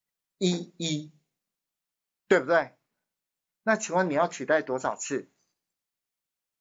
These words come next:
那这边是不是一月？你就要取代成一月一日。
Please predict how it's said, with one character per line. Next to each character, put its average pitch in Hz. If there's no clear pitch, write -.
那 240
这 -
边 240
是 247
不 226
是 214
一 208
月？ 190
你 139
就 190
要 202
取 147
代 170
成 127
一 185
月 180
一 156
日。 156